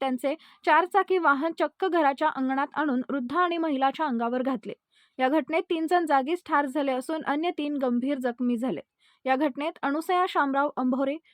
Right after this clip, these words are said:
शामराव लालूजी अंभोरे आणि अनारकली मोहन गुजर यांचा मृत्यू झाला, तर जखमीमध्ये शारदा उमेश अंभोरे, उमेश अंभोरे, किशन शामराव अंभोरे यांचा समावेश आहे. जखमीवर रुग्णालयात उपचार सुरू आहेत. स्थानिक पोलिसांकडून या प्रकरणी अधिक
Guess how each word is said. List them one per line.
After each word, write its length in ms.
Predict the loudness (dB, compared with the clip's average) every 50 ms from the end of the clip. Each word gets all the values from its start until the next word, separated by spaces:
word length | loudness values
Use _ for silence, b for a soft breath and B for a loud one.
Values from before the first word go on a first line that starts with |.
| b b
शामराव 440 | 0 2 2 4 4 4 4 4 4
लालूजी 440 | 2 0 0 0 -2 -4 -4 -6
अंभोरे 440 | -6 -4 -2 -2 -2 0 0 -2 -2
आणि 260 | -2 -2 -4 -4 -4 -4 -4
अनारकली 500 | -2 0 0 -2 0 -2 0 0 0 0
मोहन 380 | 0 0 0 0 0 -2 0
गुजर 340 | 0 0 0 0 0 0 0
यांचा 300 | 0 0 -2 -2 -2 -2
मृत्यू 380 | -2 -2 -2 -2 -2 -4 -4 0
झाला, 260 | 0 0 0 0 -2 -2 b b b b b b
तर 120 | 0 0
जखमीमध्ये 680 | 2 0 0 -2 0 -2 -2 0 0 0 0 2 0 0
शारदा 400 | 0 0 0 0 2 2 4 2
उमेश 400 | 2 2 0 -4 -2 -4 -6 -6 -4
अंभोरे, 380 | -2 -2 0 0 0 0 0 -2 -4
उमेश 340 | -2 -2 -2 -2 -4 -6 -8 -6
अंभोरे, 420 | -2 0 0 2 2 0 0 -2 -4
किशन 400 | -4 -6 -8 -6 -4 -6 -6 -6
शामराव 420 | -4 -4 -4 -2 -2 -2 -2 -2 -4 -4
अंभोरे 460 | -4 -4 -2 0 0 0 0 -2 -4 B B B B B B B 0
यांचा 340 | 0 0 2 0 -2 -2
समावेश 600 | -2 -2 -2 0 0 0 0 0 -2 -2 -2 -4
आहे. 380 | -8 -6 -6 -8 -10 _ _ _ _ _ _ -8 -2 -2
जखमीवर 400 | -2 -2 -2 -4 0 2 2 2
रुग्णालयात 480 | 2 2 2 0 0 2 0 0 0
उपचार 340 | -4 -6 -2 -2 -2 -2 -2
सुरू 180 | -2 -2 -2 -2
आहेत. 120 | -2 -2
स्थानिक 380 | -4 -4 -2 -2 -2 -2 -2 0
पोलिसांकडून 680 | 0 2 2 0 -2 -2 -2 -2 0 0 0 -2 0 0
या 120 | 0 -2
प्रकरणी 420 | 0 0 -2 -2 -2 -4 -4 -2 -4
अधिक 260 | -2 -2 -2 -2